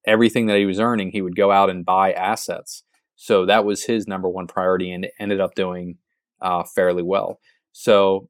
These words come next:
um, then you can go through there. Priority number two is professional satisfaction. So that's that they feel fulfilled with, uh, their value and what they're delivering in the marketplace.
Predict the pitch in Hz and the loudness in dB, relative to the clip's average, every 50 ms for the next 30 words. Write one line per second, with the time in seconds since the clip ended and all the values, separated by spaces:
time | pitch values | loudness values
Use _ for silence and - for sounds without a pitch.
0 | _ - 98 95 90 90 90 90 92 92 110 _ _ _ _ _ _ _ _ _ | _ -8 -4 -4 -4 -4 -4 -8 -10 -14 -18 _ _ _ _ _ _ _ _ _
1 | _ _ _ _ _ _ _ _ _ _ _ _ _ _ _ _ _ _ _ _ | _ _ _ _ _ _ _ _ _ _ _ _ _ _ _ _ _ _ _ _
2 | 104 104 92 92 90 90 87 95 98 87 - 101 92 95 92 87 - - 95 95 | -4 -2 -2 -2 -4 -4 -4 -4 -4 -4 -4 -2 0 0 0 0 0 -2 -2 0
3 | 95 92 90 - - 101 92 92 90 90 90 87 85 87 _ - - 143 143 139 | 0 0 0 0 0 0 0 0 0 -4 -8 -8 -8 -8 _ -2 0 2 2 2
4 | 131 127 120 - 98 87 - - 101 101 - - 104 98 - - 104 98 92 - | 2 0 -2 -4 -6 -8 -6 -8 -10 -4 0 0 0 0 0 -6 -8 -8 -8 -6
5 | - 92 85 85 85 - - - 120 120 123 - - - 123 117 120 117 117 - | -6 -6 -4 -4 -6 -8 -4 0 0 0 0 0 -4 -8 -8 -8 -10 -12 -14 -10
6 | - 98 90 87 87 87 - - _ 92 90 87 - - 90 87 90 - - - | -10 -6 -4 -4 -4 -6 -8 -8 _ -4 -4 -4 -4 -6 -6 -6 -8 -12 -20 -20
7 | - - - - - - 120 107 104 104 104 104 101 98 _ _ _ - - 90 | -20 -20 -20 -20 -8 -2 0 0 2 2 0 -2 -4 -6 _ _ _ -12 -12 -12
8 | - - - 127 120 120 123 135 135 139 135 _ _ _ _ _ _ _ _ _ | -12 -6 0 2 4 4 4 4 2 0 _ _ _ _ _ _ _ _ _ _
9 | 107 101 95 90 - _ - - - 104 98 92 87 85 87 85 95 90 95 90 | 0 2 2 0 -2 _ -20 -12 -8 -8 -6 -4 -4 -4 -4 -4 -4 -2 -2 -2
10 | 90 87 90 90 _ _ _ _ _ _ - 104 101 98 95 98 101 101 104 104 | -2 -2 -6 -8 _ _ _ _ _ _ -6 -2 0 2 2 2 2 0 -4 -4
11 | 101 92 90 87 92 95 - - 92 87 87 87 92 92 92 98 92 92 87 85 | -4 -6 -6 -4 -4 -2 -2 -2 -4 -4 -4 -2 -4 -2 -2 -4 -6 -6 -10 -8
12 | 82 87 113 117 - - - _ 131 127 127 127 - - - | -4 -2 -2 -2 -2 -6 -8 _ -4 -4 -4 -6 -8 -14 -16